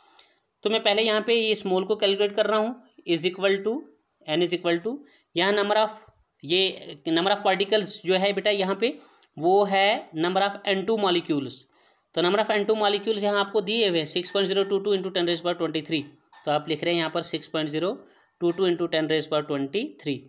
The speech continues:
Upon Avogadro's number भी यही होता है, six point zero two two into ten raise power twenty three। तो six raise power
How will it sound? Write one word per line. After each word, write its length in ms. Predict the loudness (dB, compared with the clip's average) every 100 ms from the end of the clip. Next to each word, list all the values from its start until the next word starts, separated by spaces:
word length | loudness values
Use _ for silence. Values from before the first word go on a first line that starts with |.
| _ _ -6
Upon 300 | 0 2 2
Avogadro's 540 | 2 2 2 2 2 2
number 220 | 0 0
भी 160 | 0 2
यही 140 | 2
होता 220 | 2 0
है, 80 | -2
six 160 | -2 -4
point 260 | -2 -2
zero 180 | 0 0
two 180 | -2 -2
two 140 | 0
into 180 | 0 -2
ten 200 | -2 0
raise 200 | -2 -2 -2
power 200 | 0 0
twenty 300 | -4 -4 -6
three। 180 | -6 -10 -10 _ _
तो 80 | -6
six 160 | -4 -2
raise 240 | 0 0
power 100 | 0